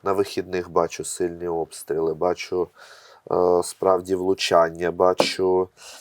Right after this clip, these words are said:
те, що ворог готує певні плани ударів. Це масовані удари по всі-, по багатьох містах України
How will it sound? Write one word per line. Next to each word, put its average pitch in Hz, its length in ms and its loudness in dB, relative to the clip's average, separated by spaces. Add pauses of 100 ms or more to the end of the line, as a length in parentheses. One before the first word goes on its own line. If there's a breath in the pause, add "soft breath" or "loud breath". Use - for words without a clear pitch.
(120 loud breath)
те, 95 120 2
що - 200 -2
ворог 92 320 6
готує 92 380 2
певні 95 400 0
плани 90 440 0
ударів. 87 640 2 (160)
Це - 240 -2
масовані 110 600 0
удари 107 360 4
по 107 160 0
всі-, - 560 -8 (480)
по 107 120 0
багатьох 117 600 0
містах 95 460 -4
України 80 680 -6